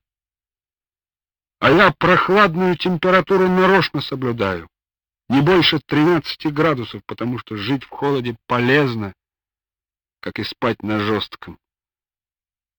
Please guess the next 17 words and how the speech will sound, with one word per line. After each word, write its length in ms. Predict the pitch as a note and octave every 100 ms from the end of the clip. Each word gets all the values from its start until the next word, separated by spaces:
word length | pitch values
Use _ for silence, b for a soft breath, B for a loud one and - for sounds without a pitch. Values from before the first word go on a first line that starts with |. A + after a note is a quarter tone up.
| -
Павлуша, 600 | F#2+ G2 G2+ F#3 - G2
ты 160 | - F#2+
меня 420 | G2 F#2+ F#2 F2+
извини, 480 | F2+ F#2 F#2+ B2+ G3+
конечно, 600 | - F#2+ E2+ E2 - - _ _ _ _ _ _ _ _ _ -
но 120 | A#2
у 60 | A2+
тебя 240 | A2+ A2
тут 180 | A#2+ G2+
запах 560 | G#2+ D3+ G3+ - -
тяжёлый. 640 | - G2+ G2+ G2+ F#2+ F2 - _ _ _ _ _ _ _ _ _ _
И 80 | A2+
это 240 | A#2+ B2+
тоже 320 | - F#3 A#3+ B3
ты 200 | G#3 D#3
считаешь 640 | - D#3 C#3 A#2+ - - _
полезно? 580 | - A2+ G2+ F#2 F2 E2+